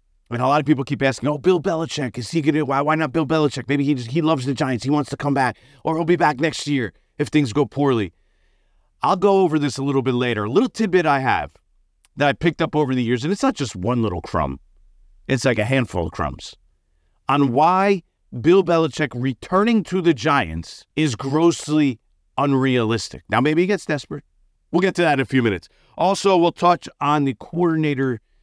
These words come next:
situations in regards to special teams. Giants made a hire, replaced Ty-, Thomas McGaughey, uh, hired Michael Gobriel from the Jets.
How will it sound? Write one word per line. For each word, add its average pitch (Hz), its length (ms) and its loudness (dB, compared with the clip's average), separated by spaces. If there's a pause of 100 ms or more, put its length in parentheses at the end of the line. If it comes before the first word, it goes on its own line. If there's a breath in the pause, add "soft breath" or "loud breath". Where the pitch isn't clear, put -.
(120)
situations 127 640 0
in 113 60 -6
regards 120 240 0
to 107 80 -8
special 156 340 -4
teams. 147 300 0
Giants 117 320 0
made 117 100 0
a 98 80 2
hire, 143 320 2
replaced 113 380 -4
Ty-, 117 320 0
Thomas 117 280 -2
McGaughey, 143 460 0 (840)
uh, 120 180 2
hired 151 320 2
Michael 147 320 0
Gobriel 151 640 0
from 139 180 -2
the 120 100 -4
Jets. 147 440 -2